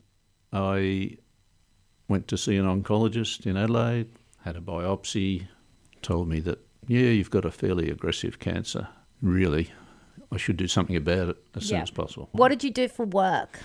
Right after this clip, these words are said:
Speaker 1: I was a ranger with South Australian National Parks and Wildlife Service.
Speaker 2: That's right.
Speaker 1: Yeah, thirty odd years travelling around South Australia, working in different locations.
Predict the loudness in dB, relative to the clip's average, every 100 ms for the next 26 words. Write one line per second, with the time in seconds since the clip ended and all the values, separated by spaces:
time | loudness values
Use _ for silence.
0 | -20 -4 2 4 4 2 0 -6 -2 2
1 | 4 4 2 0 -2 -6 -4 -2 -2 -2
2 | -4 -2 -4 -6 -6 -6 -6 -8 -4 -2
3 | -2 -4 -6 -8 -8 -4 -2 -2 -2 -6
4 | -20 _ _ _ _ 2 2 2 0 2
5 | 2 2 -2 0 0 2 2 0 -6 -12
6 | _ _ _ -8 -4 -2 0 0 0 0
7 | 0 0 -2 0 2 2 4 2 2 0
8 | -2 -4 -4 -4 -2 0 0 -2 -6 -8
9 | -14